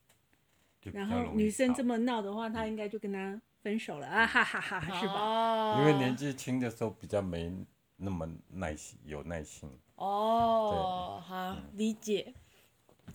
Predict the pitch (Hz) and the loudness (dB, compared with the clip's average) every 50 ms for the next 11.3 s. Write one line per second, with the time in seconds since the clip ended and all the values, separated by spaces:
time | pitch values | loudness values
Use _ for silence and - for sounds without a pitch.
0 | - - - - 330 381 392 381 359 277 247 - 294 294 294 285 311 330 330 294 | -20 -16 -6 0 2 2 4 6 4 4 4 4 4 6 6 6 6 6 6 4
1 | 254 233 214 202 196 202 226 247 294 269 220 196 185 233 220 - 190 185 185 202 | 4 4 2 4 2 2 2 2 2 2 0 0 0 -4 -4 -4 -2 0 2 2
2 | 196 185 170 170 196 175 165 175 180 175 - - - 196 - _ - - - 71 | 2 0 -2 -6 -6 -6 -4 -4 -6 -8 -10 -12 -16 -16 -18 _ -16 -14 -14 -12
3 | - - - - - 330 302 294 285 - 415 440 392 320 - - - 392 466 480 | -12 -14 -10 -4 0 2 2 2 4 6 6 8 8 8 6 4 2 4 4 4
4 | 480 - - - - - 359 359 - - - 403 480 330 - 523 - 311 269 349 | 4 0 -2 -6 -2 2 2 2 4 6 6 6 8 10 10 10 10 10 10 12
5 | 427 415 403 - - 381 415 466 453 453 415 - - 466 - - - 349 370 392 | 12 12 12 12 12 12 12 12 12 12 12 10 6 4 6 10 12 12 12 12
6 | 415 415 403 359 349 349 359 381 403 381 349 330 277 392 392 349 302 269 254 240 | 12 12 12 12 10 10 10 10 10 10 10 10 10 10 10 12 12 12 10 10
7 | - 392 427 415 440 330 359 285 285 294 285 349 320 330 330 285 339 320 311 302 | 10 10 10 12 10 10 8 6 6 8 10 10 10 10 10 10 10 10 10 10
8 | 311 330 320 320 294 285 269 254 254 254 254 - 311 294 254 269 311 311 262 233 | 10 8 8 8 8 8 10 8 8 8 6 6 8 10 10 10 10 8 6 6
9 | 240 254 262 262 254 - - - - 294 254 233 233 226 220 269 262 247 233 226 | 6 6 6 6 4 2 2 6 8 10 12 12 10 10 10 10 8 10 8 8
10 | 226 233 240 240 233 233 240 285 262 415 320 - - - 440 392 - - - - | 6 6 6 8 8 8 8 6 4 0 -2 -2 -2 -4 -4 -4 -4 -6 -8 -6
11 | - - 185 202 214 | -4 -2 0 0 -2